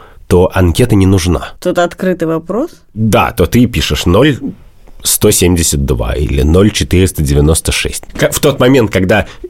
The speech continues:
Speaker 1: если это континуум, то ты не можешь, на самом деле, выбирать из ста гендерных ролей. Ну, то есть ты можешь, но это в любом случае категоризация, в любом случае загоняние себя в какие-то рамки.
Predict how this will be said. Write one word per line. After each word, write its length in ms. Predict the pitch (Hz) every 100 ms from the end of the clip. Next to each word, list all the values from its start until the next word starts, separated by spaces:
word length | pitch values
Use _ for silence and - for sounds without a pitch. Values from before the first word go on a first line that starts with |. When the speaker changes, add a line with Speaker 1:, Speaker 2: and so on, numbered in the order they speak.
| -
Speaker 1:
если 320 | 123 117 117
это 100 | 113
континуум, 640 | 120 113 110 - 233 214 147
то 80 | 107
ты 100 | 131
не 100 | 127
можешь, 400 | 131 117 117 -
на 100 | 107
самом 180 | 110 101
деле, 80 |
выбирать 400 | 98 113 107 98
из 140 | 90 -
ста 240 | - 98
гендерных 580 | 87 90 82 78 85 -
ролей. 380 | 92 87 - - - - -
Ну, 100 | 90
то 80 |
есть 140 | 76 -
ты 100 | 90
можешь, 460 | 104 214 180 123
но 100 | 92
это 180 | 92 110
в 80 | 95
любом 240 | 98 101
случае 380 | 98 107 104 90
категоризация, 720 | - - 90 90 95 78 - 67
в 60 |
любом 240 | 76 90 85
случае 320 | 104 98 90
загоняние 580 | 76 80 85 90 85 80
себя 240 | - 90
в 60 | -
какие-то 460 | 76 82 76 80 -
рамки. 440 | 73 65 - -